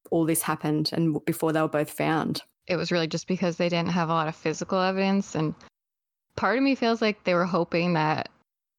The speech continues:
Speaker 2: Kyler, since he was clearly telling people, that he would crack and they'd be able to find her body or even just, like, more physical evidence, because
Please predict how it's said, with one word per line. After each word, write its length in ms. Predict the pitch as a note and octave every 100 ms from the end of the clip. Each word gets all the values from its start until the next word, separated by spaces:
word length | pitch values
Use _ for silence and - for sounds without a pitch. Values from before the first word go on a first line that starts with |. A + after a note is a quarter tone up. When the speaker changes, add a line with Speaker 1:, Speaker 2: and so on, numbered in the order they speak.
| _ _ -
Speaker 2:
Kyler, 600 | - E3+ D#3 D3+ D#3 E3+ -
since 260 | - D#3 -
he 80 |
was 200 | D#3+ E3
clearly 640 | - - F3+ D#3 D#3 D#3 - - -
telling 400 | - D#3+ E3+ G3
people, 460 | - A#3 A3 A3
that 100 | G#3
he 140 | F#3 E3
would 200 | D#3 - - _ _ -
crack 420 | - F#3 F3+ F#3+
and 100 | F3+
they'd 120 | E3
be 80 | E3
able 80 | D#3+
to 60 | E3
find 200 | E3 E3+
her 80 |
body 580 | E3 - D#3+ E3+ F3+ E3+
or 220 | D#3 - - _ _ _ -
even 180 | E3 E3+
just, 200 | E3+ - _ _ _ _
like, 160 | E3+ -
more 300 | F#3+ F#3+ G3
physical 400 | - F3+ F3+ D#3
evidence, 600 | D#3 D#3+ F#3+ G3+ G#3+ -
because 640 | G3 F#3 D#3+ D#3+ E3+ -